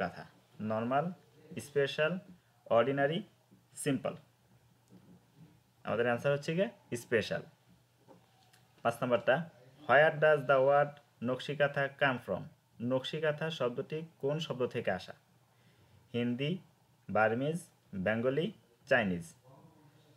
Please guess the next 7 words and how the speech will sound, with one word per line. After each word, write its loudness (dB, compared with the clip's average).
এটা -2
হচ্ছে -4
গিয়ে 0
সি -2
নাম্বার, -2
বেঙ্গলি 2
ওয়ার্ড। -8